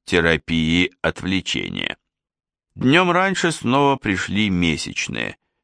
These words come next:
Мне в который раз не удалось стать матерью. У меня была задержка на пару недель, но теперь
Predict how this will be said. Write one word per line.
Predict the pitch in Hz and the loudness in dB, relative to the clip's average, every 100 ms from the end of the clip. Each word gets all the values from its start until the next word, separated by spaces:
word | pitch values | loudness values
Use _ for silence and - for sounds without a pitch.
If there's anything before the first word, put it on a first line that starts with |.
| _ _ _ _ - | _ _ _ _ -2
Мне | 85 90 | 2 2
в | |
который | - 90 - 98 95 | 2 -2 2 2 2
раз | 92 104 98 - - | 4 2 2 -6 -4
не | 95 | 2
удалось | 98 95 90 90 101 95 - | 2 4 2 4 2 0 -6
стать | - - 82 78 | -14 -2 0 0
матерью. | - 73 62 73 60 50 - _ _ _ _ _ _ _ - | -2 -4 -4 -8 -8 -10 -14 _ _ _ _ _ _ _ 0
У | |
меня | 92 95 98 | 2 4 4
была | 92 90 90 | 4 4 4
задержка | 85 90 85 110 110 - 92 | 2 0 2 0 0 0 0
на | 90 | 2
пару | 82 82 78 78 | 2 0 0 -2
недель, | 76 71 80 95 120 _ _ _ _ _ - - | -4 -4 0 -2 -2 _ _ _ _ _ -20 -8
но | - 110 | 2 2
теперь | - 117 - 143 135 | 4 0 2 2 2